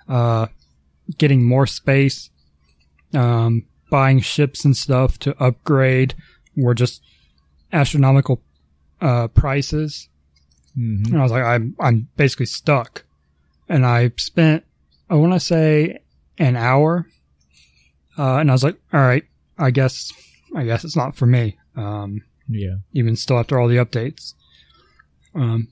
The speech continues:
Speaker 1: but this one, I started playing, and there is actually more of a quest system in it. There is a, it's either brand new or reworked version of the original,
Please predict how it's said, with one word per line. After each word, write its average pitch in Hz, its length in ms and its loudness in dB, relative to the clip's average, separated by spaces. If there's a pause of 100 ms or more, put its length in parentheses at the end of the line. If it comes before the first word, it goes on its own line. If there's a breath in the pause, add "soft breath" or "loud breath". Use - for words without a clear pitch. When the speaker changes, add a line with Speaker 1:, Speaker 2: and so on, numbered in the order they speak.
Speaker 1:
but 131 140 -2
this 220 260 0
one, 143 280 2 (1600)
I 143 160 0
started 170 360 0
playing, 139 440 2 (120)
and 131 300 2
there 143 180 4
is 160 180 2
actually 151 400 2
more 147 260 4
of 127 60 2
a 123 120 0
quest - 340 -2
system 151 360 -2
in 151 180 4
it. 190 240 -4 (680)
There 139 220 2
is 139 420 2 (100)
a, 131 580 0 (540)
it's 165 160 -2
either 165 280 4 (200)
brand 165 280 4
new 160 200 6
or 135 300 0
reworked 135 540 2
version 135 380 2
of 131 100 2
the 123 100 2
original, 135 500 2